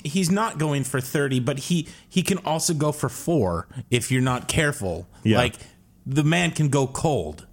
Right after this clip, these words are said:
Speaker 2: Yeah.
Speaker 1: So I'm, I'm not concerned about Redick. I, I'm concerned with Cleveland's ability to stay in with their,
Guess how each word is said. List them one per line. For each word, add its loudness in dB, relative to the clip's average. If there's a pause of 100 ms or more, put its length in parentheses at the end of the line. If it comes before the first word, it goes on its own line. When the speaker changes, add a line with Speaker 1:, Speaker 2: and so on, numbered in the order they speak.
Speaker 2:
Yeah. 2
Speaker 1:
So 0
I'm, 0 (100)
I'm 0
not 0
concerned 0
about -4
Redick. -2
I, -4
I'm 0
concerned 0
with -4
Cleveland's 0
ability 0
to -2
stay 0
in 0
with -2
their, -2